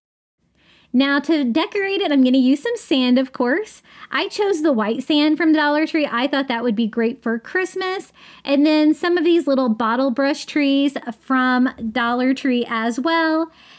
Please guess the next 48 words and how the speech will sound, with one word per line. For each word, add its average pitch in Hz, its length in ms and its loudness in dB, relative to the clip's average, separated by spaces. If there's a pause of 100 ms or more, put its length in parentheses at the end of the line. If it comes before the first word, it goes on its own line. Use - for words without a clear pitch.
(120)
And 339 160 0
at 330 100 -6
first 539 340 -2
I 466 60 0
was 330 140 2
gonna 302 220 2
put 294 180 -2
a 254 80 -4
candle 262 480 2
in 302 160 4
there, 311 320 2 (380)
but 320 400 -2
I 285 60 -6
didn't 539 420 -2
really 330 240 2
like 226 340 -2
it 240 100 -8
too 262 140 0
much 254 220 0
with 269 100 -2
that 254 260 -4
candle. 262 460 0
So 262 220 -2
we're 370 180 0
just 415 180 -4
gonna 294 240 2
decorate 247 520 -2
ours 233 360 -2
with 220 280 -2 (300)
bottle 214 440 -4
brush 202 540 -8
trees. 220 520 -8 (420)
Now, 269 300 0
the 269 180 2
trees 381 480 -2
I 349 100 0
got 269 220 -2
at 233 120 -6
Dollar 247 340 0
Tree 285 460 -2 (260)
were 254 480 0
white, 240 640 -2
so 247 260 -2
I 311 160 -2
thought 466 220 -4
they 302 100 -2
would 269 120 2
look 247 180 0